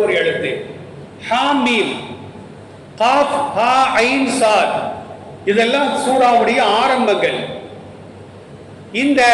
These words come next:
ஆயத்துகளுக்கு மனிதர்களால் விளக்கம் சொல்லவே முடியாது. தப்சீர்களை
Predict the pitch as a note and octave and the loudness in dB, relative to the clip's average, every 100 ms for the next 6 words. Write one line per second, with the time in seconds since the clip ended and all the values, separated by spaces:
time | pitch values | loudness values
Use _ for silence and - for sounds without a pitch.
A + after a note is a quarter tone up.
0 | A3+ G#3+ F#3+ F#3+ C4 D#4+ D#4 - B3+ B3 | 8 6 4 4 4 4 2 2 2 4
1 | A3+ - C4 B3+ D3+ - - - - - | 4 2 2 2 0 -2 -8 -10 -14 -16
2 | - - - - - G3 C4 E4+ D#4+ C4 | -18 -18 -18 -16 -2 0 2 4 4 6
3 | B3 A#3 C4+ C#4 A3+ C4+ C4+ C#4+ C4+ A3+ | 6 6 4 4 2 2 2 0 2 2
4 | A3+ B3 B3+ A#3 G#3 G3 D#3+ C3 - - | 2 4 4 4 2 4 2 0 -4 -8
5 | - - - - - - - - - - | -12 -14 -16 -18 -18 -18 -20 -20 -20 -6
6 | G3 G3+ A#3 C4 B3 A#3 | -2 0 0 0 2 2